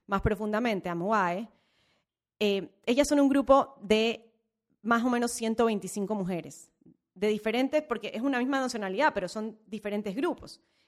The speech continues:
que se han asociado para unir fuerzas, se han conectado para crear un tejido social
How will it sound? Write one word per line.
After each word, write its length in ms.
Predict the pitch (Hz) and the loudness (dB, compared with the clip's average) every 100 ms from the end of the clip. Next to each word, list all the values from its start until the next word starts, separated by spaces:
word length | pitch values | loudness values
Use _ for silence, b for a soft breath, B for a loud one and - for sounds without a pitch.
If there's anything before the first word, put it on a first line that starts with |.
| _ | _
que 100 | 220 | -4
se 80 | 254 | 0
han 80 | |
asociado 560 | 277 247 196 247 240 247 | 0 -2 -4 2 4 6
para 160 | 233 190 | 4 4
unir 220 | 202 202 | 4 2
fuerzas, 460 | - 214 156 131 | 4 2 2 -8
se 100 | - | -6
han 100 | 196 | -4
conectado 640 | 202 226 190 - 220 226 226 | -2 -2 -4 6 8 8 6
para 160 | 214 | 2
crear 200 | 190 180 | 2 0
un 100 | 208 | 0
tejido 400 | 214 185 220 214 | 0 0 2 0
social 520 | 214 202 240 202 170 | -2 -4 2 4 2